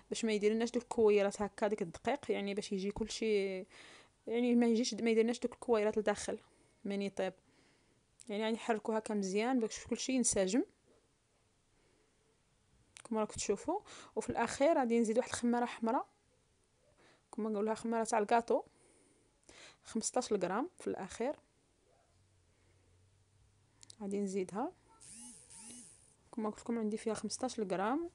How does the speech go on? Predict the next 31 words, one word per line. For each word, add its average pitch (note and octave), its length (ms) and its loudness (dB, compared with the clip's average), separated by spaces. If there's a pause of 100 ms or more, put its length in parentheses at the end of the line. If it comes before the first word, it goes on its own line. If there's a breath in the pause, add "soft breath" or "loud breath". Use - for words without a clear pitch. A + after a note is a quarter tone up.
(560 loud breath)
يعني G3 260 -4
غادي G3 120 -2
نزيدها G3 380 -2
هكا G3 180 -8
في - 80 -10
الاخير. C4+ 520 0 (360 loud breath)
ومن C4 500 4
بعد C#4 180 6
غادي A3+ 440 2
ناخذ A3 380 0
واحد G#3+ 240 2
الصلاديك، G3+ 1000 2
واحد، G#3+ 300 0
آم، F#3+ 1200 0 (720 loud breath)
لاطا A3 600 4 (560 soft breath)
ولا G#3 300 0
صني A3+ 400 2
ولا G3+ 240 0
تاع G3 180 -2
اللي G3 120 0
يدخل G3 200 -4
الفرن، C#4 340 4 (4000 soft breath)
يكون A3+ 340 0
دركا A3+ 220 0
في G#3+ 260 -4
الاثناء A3+ 520 -2
راني G#3+ 600 2
درت G#3+ 300 -2
الفران G3+ 540 0
يكون G3+ 220 -4
سخون B3 460 -2